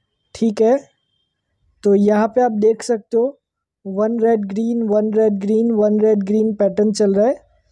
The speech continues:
तो यहाँ पे मैं देखना चाहूँगा ये कैंडल कैसे क्लोज होती है, उसके बाद ही thread मारूँगा। अगर ये green hammer भी close हुई तभी भी हम दो thread higher option की मारेंगे यहाँ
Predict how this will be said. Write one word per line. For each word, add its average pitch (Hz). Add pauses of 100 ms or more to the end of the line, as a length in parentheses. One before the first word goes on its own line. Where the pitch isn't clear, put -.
(580)
तो 208
यहाँ 202
पे 254
मैं 254
देखना 214
चाहूँगा 240
ये 240
कैंडल 220
कैसे 208
क्लोज 214
होती 208
है, 226
उसके -
बाद 202
ही 226
thread 202
मारूँगा। 196 (600)
अगर 208
ये 254
green 220
hammer 208
भी 226
close 214
हुई 247
तभी 214
भी 220
हम 220
दो 208
thread 220
higher 196
option 208
की 220
मारेंगे 190
यहाँ 202